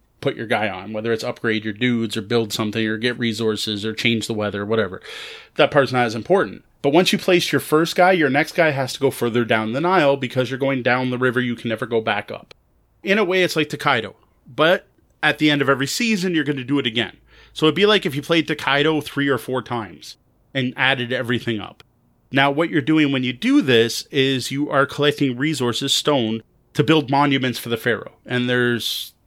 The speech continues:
four different types of monuments you're trying to build. And this is a big area majority system, not area control, 'cause multiple people can build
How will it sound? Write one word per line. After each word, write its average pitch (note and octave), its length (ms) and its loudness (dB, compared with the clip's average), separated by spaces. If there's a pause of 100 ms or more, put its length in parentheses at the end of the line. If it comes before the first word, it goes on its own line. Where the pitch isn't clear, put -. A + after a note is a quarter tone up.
four D#3 400 4
different C#3 360 0
types C3 220 0
of A#2+ 80 -2
monuments A2+ 560 -4
you're A2 80 -10
trying A2 220 -8
to G2+ 80 -8
build. G2 240 -8 (380)
And B2+ 120 2
this C#3+ 160 2
is C#3 140 0
a D3 60 8
big C3 400 2
area A#2+ 480 0
majority A2 580 -2 (460)
system, G#2 480 -2
not G#2+ 160 0
area C#3+ 240 4
control, C3 440 4
'cause G#2+ 300 -6
multiple A2+ 360 -2
people G#2+ 280 -4
can G#2+ 160 0
build A2 320 -4